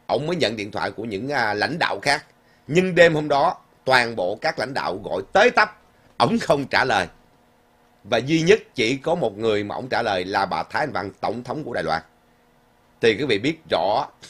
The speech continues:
là câu chuyện, cái chiến lược chuyển trục Hoa Kỳ và Đài Loan có cái, cái, cái, à,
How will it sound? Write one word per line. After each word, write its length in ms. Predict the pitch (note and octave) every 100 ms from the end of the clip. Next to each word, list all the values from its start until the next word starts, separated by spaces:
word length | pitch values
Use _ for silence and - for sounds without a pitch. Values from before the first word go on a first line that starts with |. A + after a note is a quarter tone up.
| -
là 220 | - F#2+ F2
câu 260 | A#2 B2
chuyện, 340 | - G2+ F#2 A2+ _ _ _ _
cái 160 | C3+ D3
chiến 280 | - G3+ F#3
lược 220 | G#2+ -
chuyển 180 | A2+ D3
trục 160 | F2+ -
Hoa 120 | G#2+
Kỳ 260 | F2 D#2+ D2+ _ _ -
và 140 | G2+ G#2
Đài 220 | G2+ G#2
Loan 260 | A2+ A2
có 260 | G#2 A2 C3
cái, 220 | C#3+ C#3 B2
cái, 80 | C#3+ B2+ B2 -
cái, 200 | A2+ C#3
à, 140 | B2